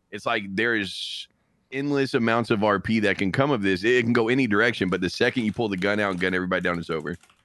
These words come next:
And we all love shootouts, you know, then, Dave, shootouts are always fun, you know, but I don't know. That's the way I've always felt about it. But I, I, I do see, like, in that scenario, what you're saying, like, sometimes it can, it can move it on a little bit more.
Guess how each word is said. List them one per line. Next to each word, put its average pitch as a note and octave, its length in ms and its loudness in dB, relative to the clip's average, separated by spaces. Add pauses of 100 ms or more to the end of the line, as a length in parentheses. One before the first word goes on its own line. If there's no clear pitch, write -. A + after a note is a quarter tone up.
(260)
And A#2 280 -2
we F3+ 180 2
all G3 140 4
love C#3 180 4
shootouts, A#2+ 560 4
you C3+ 60 4
know, A#2 80 2
then, A#2 160 2
Dave, A#2 160 2
shootouts A2 400 0
are F2+ 80 4
always F#2 260 2
fun, F#2+ 320 -2 (400)
you A2+ 160 -2
know, G#2+ 240 4
but G#2 440 4 (680)
I A#2 60 -4
don't C3+ 120 0
know. B2 80 0
That's B2+ 200 2
the D3 80 2
way C3 120 4
I've B2 120 4
always A#2 180 2
felt B2 220 0
about G#2 180 2
it. G#2 140 0
But D3 200 4
I, C3 300 4
I, B2+ 60 2 (160)
I B2+ 80 2
do C3 240 0
see, B2 260 0
like, G#2+ 260 2
in G#2 120 2
that G2+ 160 0
scenario, G2+ 500 0
what F#2+ 60 0
you're G2 60 -2
saying, F#2+ 320 -2
like, F#2 220 0 (180)
sometimes C#3+ 500 -4
it B2+ 80 -4
can, B2 360 -2 (600)
it - 40 -14
can C#3+ 200 0
move C3 240 2
it A#2+ 80 4
on A#2 160 2
a A#2 40 2
little A2+ 200 2
bit G#2 160 2
more. G#2+ 320 0